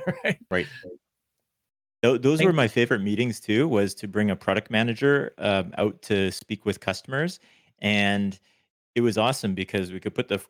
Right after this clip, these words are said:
Speaker 2: product manager in front of the customer, you're like, "See, that's what they're saying." Like, that, you know, I'm
Speaker 1: Yeah.
Speaker 2: not just parroting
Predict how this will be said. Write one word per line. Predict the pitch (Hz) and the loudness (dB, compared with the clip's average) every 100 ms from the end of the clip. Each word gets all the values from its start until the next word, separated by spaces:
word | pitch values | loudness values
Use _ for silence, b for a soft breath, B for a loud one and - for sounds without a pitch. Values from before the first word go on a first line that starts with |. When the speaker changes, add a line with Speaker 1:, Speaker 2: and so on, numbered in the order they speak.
| _ | _
Speaker 2:
product | 113 123 - | -2 -2 0
manager | 104 98 92 98 98 | 0 0 -2 -2 -2
in | - 95 | -4 -4
front | 113 98 | -2 0
of | |
the | - | -2
customer, | 113 113 101 | -4 -2 -4
you're | 101 | 0
like, | 92 - _ | -2 -4 _
"See, | - 120 180 | -4 0 0
that's | - - - | -2 -4 -4
what | 147 | -2
they're | 135 | -2
saying." | - 160 82 85 | 0 0 0 -6
Like, | 90 92 | -8 -4
that, | 104 - 95 | -6 -6 -6
you | 110 | -2
know, | 104 98 - | -2 -2 -2
I'm | 107 | 0
Speaker 1:
Yeah. | 139 | 0
Speaker 2:
not | 135 120 | 0 0
just | 123 113 - | -2 -2 -2
parroting | 113 117 117 110 104 | 0 0 2 0 -2